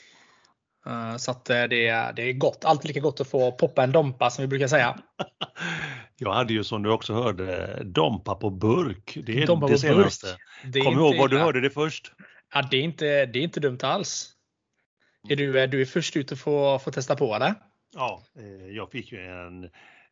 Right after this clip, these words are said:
Speaker 2: en burk skickande till mig här, så då kände jag, då får jag ändå öppna den.
Speaker 1: <laughs>
Speaker 2: Eh, jag, jag såg lätt hemmagjord ut, men jag är en man som vågar chansa, så att, vad gör man inte?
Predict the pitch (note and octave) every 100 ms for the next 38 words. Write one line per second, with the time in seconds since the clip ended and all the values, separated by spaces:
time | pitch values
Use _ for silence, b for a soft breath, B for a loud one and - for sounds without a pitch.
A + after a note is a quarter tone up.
0 | - A2+ F2+ D#3 D3 G#2 F#2 - D3+ -
1 | F#2+ G2 - D3+ F#2 F2 G#2 D#3+ A#2+ G2+
2 | G#2+ F#2 F#2+ G2+ C#3 A2+ G#2 A2 B2+ B2+
3 | A2+ B2+ G#2 G#2+ G#2 F2+ - B B B
4 | B B C#3+ F#2+ F2+ F#2 - F#2+ G#2 G#2+
5 | G#2 G#2+ G#2+ B2+ A2 B2+ A2 B2+ A2+ G2+
6 | G#2 A2 G2+ C3 F#3+ F#3+ - _ _ D#3
7 | B2+ A#2+ A#2 C#3+ A#2+ - - B2 B2+ A#2+
8 | A2+ E3+ B2 - G#2 F#2 - A2 G#2 F#2+
9 | A2 B2+ A#2 F#2+ G#2 B2 - G2